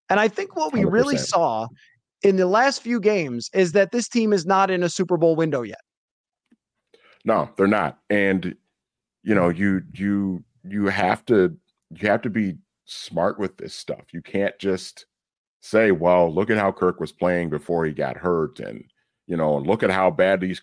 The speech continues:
Speaker 2: these backups have been. If, you know, if Kirk were playing, this team would be this, you know, have this." I mean, you bring Kirk Cousins back, it's not going to, you know, all of the other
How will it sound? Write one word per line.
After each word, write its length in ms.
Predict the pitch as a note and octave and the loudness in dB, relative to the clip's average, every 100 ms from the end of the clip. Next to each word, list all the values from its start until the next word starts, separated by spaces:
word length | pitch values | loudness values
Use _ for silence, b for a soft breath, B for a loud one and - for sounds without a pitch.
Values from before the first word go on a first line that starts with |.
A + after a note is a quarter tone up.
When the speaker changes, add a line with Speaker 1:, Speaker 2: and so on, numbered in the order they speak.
| - | -12
Speaker 2:
these 240 | E2+ D#2 | -12 -8
backups 480 | - F#2 F#2 F2 - | -2 0 0 -6 -4
have 200 | D#2+ C#2 | -6 -2
been. 480 | G2 G2 F#2+ F2+ D#2 _ _ - | 2 2 2 -2 -6 _ _ -16
If, 200 | D2+ - | -14 -8
you 80 | D#2+ | -6
know, 160 | C2 | -6
if 140 | C2 - | -10 -2
Kirk 260 | A2+ - | -2 0
were 100 | F#2+ | -4
playing, 440 | - G2 G2+ G2 F2+ | -4 0 2 2 -2
this 160 | E2+ | -4
team 180 | G2 F#2 | -2 -2
would 140 | E2 | -2
be 160 | F2 F2 | -4 -4
this, 480 | D2 G2 F#2+ - - _ _ | -2 -2 -2 -10 -20 _ _
you 80 | D#2+ | -10
know, 80 | D#2+ | -4
have 180 | F2+ F2+ | -4 -2
this." 160 | F#2+ - _ _ _ _ | -4 -6 _ _ _ _
I 60 | G#2 | 0
mean, 180 | A#2 A#2 | 2 0
you 80 | |
bring 220 | A#2 D3 C3+ | 2 0 2
Kirk 220 | C3+ - | -2 0
Cousins 320 | A#2+ C3 G2+ | 0 2 0
back, 280 | F#2+ F#2+ F#2 | 0 0 -2
it's 200 | F2 F2 | -6 -4
not 260 | E2+ F#2 - | -4 -4 -4
going 380 | G#2+ G2+ G2 F#2 - | -2 0 0 -4 -2
to, 280 | F2 F2 - _ _ | -2 -2 -8 _ _
you 180 | D#2+ F2+ | -6 -4
know, 100 | D#2 | -4
all 260 | C#2 F2 G#2 | -2 0 0
of 120 | F#2 | 0
the 160 | G2+ | 0
other 380 | F#2 F#2 F2+ E2+ | 2 2 0 -2